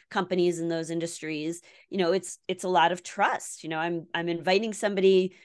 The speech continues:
to do some work in my home. I wanna trust the people.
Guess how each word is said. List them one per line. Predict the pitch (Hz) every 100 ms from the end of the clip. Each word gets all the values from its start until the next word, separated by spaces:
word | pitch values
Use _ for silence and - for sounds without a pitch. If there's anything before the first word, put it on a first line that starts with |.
| _
to | 190
do | 175
some | 185 180 175
work | 185 190
in | 170
my | 160
home. | 165 208 311 226 202 -
I | 196
wanna | 214 233
trust | 226 - - 180 - -
the | 180
people. | 170 170 120 90